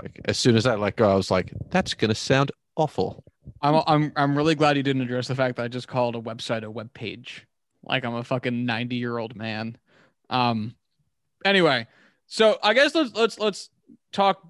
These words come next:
Speaker 2: briefly. Um, I'm interested to s-, hear what you have to say about it, about the fact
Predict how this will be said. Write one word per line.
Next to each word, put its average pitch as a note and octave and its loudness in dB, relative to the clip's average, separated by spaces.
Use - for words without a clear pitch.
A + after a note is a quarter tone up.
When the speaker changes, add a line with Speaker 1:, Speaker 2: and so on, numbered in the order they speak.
Speaker 2:
briefly. E3 0
Um, D3 -6
I'm B2+ -10
interested D3+ -10
to C3+ -6
s-, B2 -8
hear C#3 -2
what C#3 -2
you A#2+ -6
have C3+ -2
to A#2 -10
say B2+ -4
about A#2+ -4
it, B2 -10
about D3+ 0
the E3+ -10
fact D#3+ 0